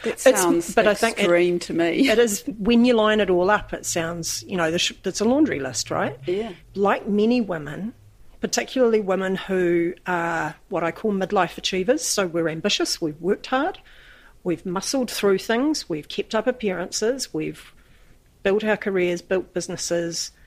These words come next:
Speaker 2: built family, grown families, supported partners. We're now looking after our parents, or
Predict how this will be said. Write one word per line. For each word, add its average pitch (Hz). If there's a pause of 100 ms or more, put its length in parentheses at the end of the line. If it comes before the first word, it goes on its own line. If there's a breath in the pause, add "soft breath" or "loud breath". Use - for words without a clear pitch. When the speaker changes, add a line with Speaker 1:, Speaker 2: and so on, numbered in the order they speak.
(180 soft breath)
Speaker 2:
built 190
family, 180
grown 202
families, 175
supported -
partners. 170 (540 loud breath)
We're 170
now 202
looking 202
after 180 (240)
our 175
parents, 196
or 170